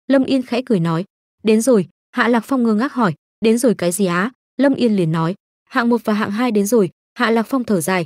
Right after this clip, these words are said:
"Đúng á, bọn họ đều đi được ba vòng rồi. Chúng ta mới vòng một." Lâm Yên liền chỉ đạo, "Dẫm chân ga, tăng tốc đến số bốn mươi." Hạ Lạc Phong theo lệnh, anh nhấn ga,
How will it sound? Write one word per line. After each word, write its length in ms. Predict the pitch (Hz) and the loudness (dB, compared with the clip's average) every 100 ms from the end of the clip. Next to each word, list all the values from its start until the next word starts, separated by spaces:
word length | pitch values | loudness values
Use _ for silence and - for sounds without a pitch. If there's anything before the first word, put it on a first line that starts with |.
| _ _ - | _ _ -2
"Đúng 160 | 233 | -2
á, 220 | 226 214 262 _ _ | 0 -4 -4 _ _
bọn 160 | 240 220 | -4 -2
họ 180 | 233 - | -2 -2
đều 180 | 202 | -2
đi 140 | 190 233 | 0 -2
được 160 | 196 | -2
ba 160 | 185 196 | -2 -2
vòng 180 | 185 160 | -2 -2
rồi. 240 | 175 165 - _ _ - | -2 -2 -6 _ _ -6
Chúng 140 | 269 | -4
ta 160 | 262 294 | 0 0
mới 200 | 254 226 | 2 0
vòng 200 | 233 196 | 2 2
một." 160 | 202 185 _ _ | 0 -2 _ _
Lâm 160 | 269 285 | 0 2
Yên 220 | 277 269 | 2 0
liền 160 | 226 170 | 2 0
chỉ 160 | - | -2
đạo, 180 | 165 185 - _ - | -2 -2 -4 _ -4
"Dẫm 140 | 220 302 | -2 0
chân 200 | 285 247 | 0 0
ga, 200 | 254 240 _ _ - | -2 -2 _ _ -4
tăng 140 | 269 | -2
tốc 200 | 330 339 | -2 0
đến 120 | 208 | -2
số 200 | 185 190 | 0 -2
bốn 240 | 185 180 208 | 0 0 2
mươi." 180 | 226 196 _ _ _ | 0 -2 _ _ _
Hạ 160 | - 240 | -4 0
Lạc 120 | 240 | 0
Phong 200 | 233 277 | 0 -2
theo 140 | 226 | 0
lệnh, 160 | 208 208 _ _ | 0 0 _ _
anh 160 | - 277 | -4 0
nhấn 160 | 226 226 | 0 0
ga, 200 | 262 | 0